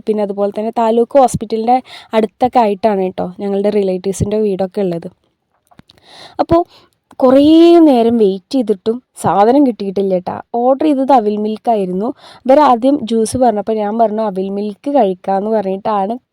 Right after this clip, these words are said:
അവിൽ മിൽക്കിന് ഓർഡർ ചെയ്തിട്ടുള്ളത്. അപ്പോൾ അമൽഷാൻ്റെ ക്ഷമ ഒക്കെ നശിച്ചിട്ടുണ്ട്. കുറേ നേരം അങ്ങോട്ടും ഇങ്ങോട്ടും പോയി നോക്കുന്നുണ്ട്. ലാസ്റ്റ്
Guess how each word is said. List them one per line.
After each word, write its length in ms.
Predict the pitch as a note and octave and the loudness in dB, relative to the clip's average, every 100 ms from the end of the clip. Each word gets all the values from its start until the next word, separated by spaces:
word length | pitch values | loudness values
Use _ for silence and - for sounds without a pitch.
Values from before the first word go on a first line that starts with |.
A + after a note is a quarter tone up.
| _ | _
അവിൽ 260 | G#3 G3+ G#3 | -4 -2 -2
മിൽക്കിന് 380 | A3+ A3+ C4 C4+ | -4 -4 -2 0
ഓർഡർ 300 | G#3 F#3 G3 | 0 -2 -4
ചെയ്തിട്ടുള്ളത്. 720 | F#3+ F3 F3 F#3 F3+ E3+ E3+ - - - | -4 -4 -6 -8 -8 -8 -10 -18 -20 -20
അപ്പോൾ 180 | - B3+ | -2 0
അമൽഷാൻ്റെ 440 | D4 C#4 D4+ D#4+ | 2 2 2 2
ക്ഷമ 360 | - D4 A3+ A#3+ | 2 2 2 2
ഒക്കെ 140 | C#4+ | 2
നശിച്ചിട്ടുണ്ട്. 720 | D4+ C4+ A#3 - A#3+ C4+ B3 C4 | 2 2 -2 -12 -4 -2 -2 -2
കുറേ 260 | C#4+ D4 D4 D#4 D#4+ D#4 | 0 0 2 0 0 0
നേരം 280 | D4+ C#4+ C4 | 0 2 0
അങ്ങോട്ടും 420 | A#3+ B3+ B3 B3+ | 2 0 0 -2
ഇങ്ങോട്ടും 400 | A#3 A#3+ A#3 B3 | 0 -2 0 0
പോയി 220 | A#3+ G#3+ | 0 0
നോക്കുന്നുണ്ട്. 560 | G#3+ G3 F#3+ F#3+ F#3 F#3 - - - - | -2 -4 -6 -4 -4 -8 -12 -20 -12 -4
ലാസ്റ്റ് 400 | G3 G3+ - | -2 -2 -2